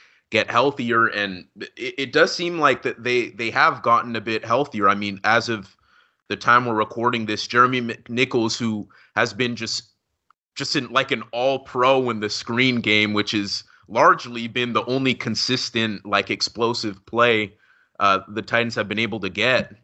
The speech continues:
Uh, he, he's, he's been practicing.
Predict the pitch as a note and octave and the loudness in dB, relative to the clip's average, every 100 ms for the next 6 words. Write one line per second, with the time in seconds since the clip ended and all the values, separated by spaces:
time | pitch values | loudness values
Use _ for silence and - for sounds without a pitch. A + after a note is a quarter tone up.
0 | - G2+ F#2+ F#2 E2+ - _ - B2+ B2+ | -4 2 4 4 2 -2 _ -12 -6 0
1 | D3+ C#3+ - A2+ B2+ C3+ - _ - A2 | 2 2 0 -2 -2 0 -4 _ -4 0
2 | A#2 A2+ A#2 A#2+ - A#2 A2+ G#2+ | 4 4 4 -2 -4 -2 -4 -6